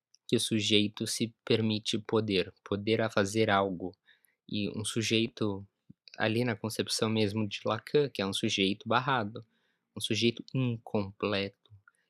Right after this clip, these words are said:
E é essa incompletude que marca a possibilidade dele se fazer alguma coisa. E essa incompletude do sujeito que está sempre buscando algo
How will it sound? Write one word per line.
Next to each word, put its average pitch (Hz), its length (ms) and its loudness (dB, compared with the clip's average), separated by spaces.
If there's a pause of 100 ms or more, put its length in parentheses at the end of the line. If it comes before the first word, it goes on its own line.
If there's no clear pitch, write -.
(120)
E 101 80 4
é 95 240 0
essa - 400 -4
incompletude 113 1120 -4
que - 220 -6
marca 107 560 0
a 98 40 -2
possibilidade 107 1300 -4 (760)
dele 113 360 0
se - 220 -4
fazer 123 460 2
alguma 104 360 -2
coisa. 90 500 -8 (240)
E 110 200 4
essa 113 400 2
incompletude 127 880 -2
do 107 140 -4
sujeito 104 500 0
que - 80 -10
está - 160 2
sempre 110 760 0 (840)
buscando 120 560 4
algo 110 500 2